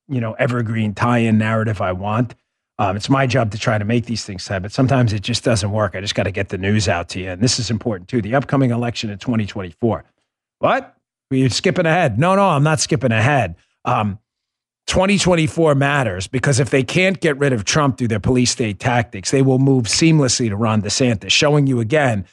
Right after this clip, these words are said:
the F B I and others out there become Democratic bouncers with the Biden administration. The media, of course, is in, in, in play with them as well. Here's Jonathan Chait. Now, again, showing you these people have no cha-,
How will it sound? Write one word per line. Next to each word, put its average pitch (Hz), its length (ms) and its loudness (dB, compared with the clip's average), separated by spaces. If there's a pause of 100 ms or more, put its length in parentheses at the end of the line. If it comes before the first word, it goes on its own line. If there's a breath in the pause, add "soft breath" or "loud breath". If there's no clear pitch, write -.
(160)
the 139 160 2
F 151 160 0
B 139 180 0
I 123 280 2
and 117 200 2
others 131 320 2
out 92 220 -2
there 101 160 -2
become 113 320 0
Democratic 104 720 -2
bouncers 113 580 -2
with - 120 -10
the - 60 -12
Biden 113 280 0
administration. 92 580 -10 (380)
The 147 60 2
media, 165 440 4
of 117 140 -4
course, 104 400 -6
is 101 180 -4
in, 98 300 -8
in, 104 220 -10
in 104 160 -14
play 120 180 -2
with 110 120 -6
them 104 120 -6
as 104 100 -8
well. 127 120 2
Here's 185 240 4
Jonathan 165 500 2
Chait. 117 320 0
Now, 110 160 -10
again, 139 240 -2
showing 165 300 -2
you 175 80 0
these 143 160 -6
people 135 240 0
have 104 120 0
no 120 180 4
cha-, 113 380 0